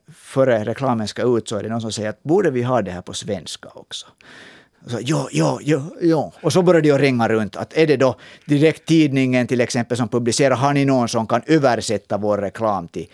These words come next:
från svenska till, från finska till svenska? Eller om du har en, en reklambyrå, finns det någon som kan svenska där? Och då kan det vara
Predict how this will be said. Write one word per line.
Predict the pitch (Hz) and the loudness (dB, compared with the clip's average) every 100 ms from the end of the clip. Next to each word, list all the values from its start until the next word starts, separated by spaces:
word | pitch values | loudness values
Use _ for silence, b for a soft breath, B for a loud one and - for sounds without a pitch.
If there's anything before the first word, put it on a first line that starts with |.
| B B | B B
från | - 113 | -6 -6
svenska | 104 104 98 - - | 0 0 0 -8 -10
till, | 85 64 - | -12 -14 -16
från | - 127 | -4 -2
finska | 120 120 - | 0 -2 -2
till | 98 95 | -8 -8
svenska? | - 92 - - | -6 -6 -8 -10
Eller | - 113 104 | -8 -2 0
om | 104 101 | 0 -2
du | 107 | -4
har | 101 98 | -2 0
en, | 95 90 B B B | -2 -6 B B B
en | 120 | -6
reklambyrå, | 107 120 117 101 98 | -6 -2 -2 -2 -4
finns | 92 170 165 | -2 0 2
det | 156 | 2
någon | 165 160 131 | 2 2 0
som | 117 107 | -2 -2
kan | 107 | -2
svenska | 107 113 113 98 - 78 | -2 -2 -2 -4 -10 -10
där? | 80 82 | -8 -8
Och | |
då | 104 | -8
kan | 107 101 | -8 -6
det | 98 | -4
vara | 98 107 98 | 0 0 0